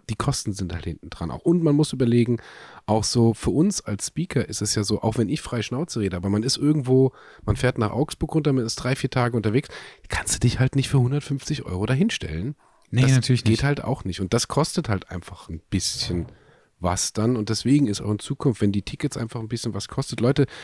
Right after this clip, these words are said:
Speaker 1: nehmt's trotzdem mit. Es ist es halt einfach immer wert, aber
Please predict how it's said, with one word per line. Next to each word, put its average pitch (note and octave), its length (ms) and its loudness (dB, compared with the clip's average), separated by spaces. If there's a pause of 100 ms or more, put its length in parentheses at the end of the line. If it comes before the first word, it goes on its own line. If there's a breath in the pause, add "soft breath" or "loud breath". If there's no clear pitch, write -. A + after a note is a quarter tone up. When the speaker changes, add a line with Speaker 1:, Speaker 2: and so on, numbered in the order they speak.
(160 loud breath)
Speaker 1:
nehmt's B2 340 4
trotzdem D3 720 2 (600)
mit. - 400 2 (420)
Es - 180 0
ist B2 140 -2
es D3+ 180 -2
halt - 200 0
einfach A#2 280 -6
immer A#2 220 0
wert, A#2 240 2
aber G2+ 380 2